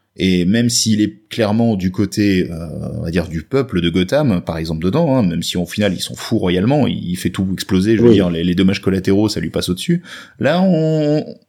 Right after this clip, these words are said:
Speaker 1: la façon dont le film est tourné, on sait pas, on sait pas, euh... alors, la scène, la scène finale où il est sur la voiture, euh, devant la foule.
Speaker 2: Ça, c'est un peu trop aussi, le côté iconique, là,
Speaker 1: Mais
Speaker 2: c'était
Speaker 1: c'est
Speaker 2: pas
Speaker 1: son
Speaker 2: fo-
Speaker 1: côté, c'est son côté, on en parlait tout à l'heure, son côté
Speaker 2: Ouais,
Speaker 1: attention
Speaker 2: Showtime, ouais.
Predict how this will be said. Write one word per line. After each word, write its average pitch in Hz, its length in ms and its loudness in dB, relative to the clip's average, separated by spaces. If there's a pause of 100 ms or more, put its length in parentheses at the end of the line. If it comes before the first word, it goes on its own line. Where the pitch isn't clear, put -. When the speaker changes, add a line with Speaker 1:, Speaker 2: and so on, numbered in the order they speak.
(160)
Speaker 1:
la 120 200 0
façon 180 340 0
dont 165 120 2
le 151 80 4
film 156 220 0
est 143 60 2
tourné, 143 260 2
on 175 80 2
sait - 160 0
pas, 123 260 0
on 113 220 2
sait 120 160 -2
pas, 95 360 0
euh... 92 260 -2 (340)
alors, 95 320 -2 (300)
la 110 180 0
scène, 135 280 0
la 101 100 2
scène 131 160 0
finale 120 340 0
où 92 220 0
il 87 100 2
est 95 80 2
sur - 160 -4
la 87 80 0
voiture, 92 500 -2 (220)
euh, 101 140 -12
devant 82 240 -6
la 85 100 0
foule. 151 380 0
Speaker 2:
Ça, - 160 -2
c'est 151 100 4
un 139 60 8
peu - 140 4
trop - 200 0
aussi, 131 240 4
le 113 80 2
côté 127 320 4
iconique, 143 460 4
là, 131 160 8
Speaker 1:
Mais 139 100 4
Speaker 2:
c'était 175 120 6
Speaker 1:
c'est 117 140 4
Speaker 2:
pas 131 100 6
Speaker 1:
son 160 120 2
Speaker 2:
fo- - 60 0
Speaker 1:
côté, 151 360 0
c'est 160 160 -2
son 120 160 0
côté, 107 320 0
on 127 120 2
en 92 80 2
parlait 87 220 0
tout - 120 -4
à 85 60 0
l'heure, 120 180 2
son - 120 -4
côté 135 240 2
Speaker 2:
Ouais, 151 80 6
Speaker 1:
attention 147 200 6
Speaker 2:
Showtime, 143 220 6
ouais. 110 60 8